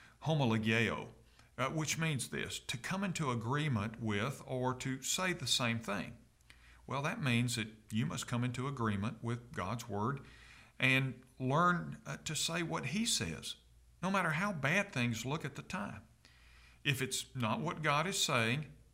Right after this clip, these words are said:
it's counterproductive. But if it is, well, your words become powerful weapons. The Bible says, "How forceful are right words."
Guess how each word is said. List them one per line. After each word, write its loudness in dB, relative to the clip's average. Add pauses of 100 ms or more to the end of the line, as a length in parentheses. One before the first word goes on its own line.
(220)
it's -8
counterproductive. -4 (800)
But 0 (140)
if 2
it 2
is, -2 (460)
well, 0
your 2
words 0
become -2
powerful -4
weapons. -8 (640)
The -6
Bible 0
says, -2
"How -4
forceful -4 (400)
are 2
right -2
words." -4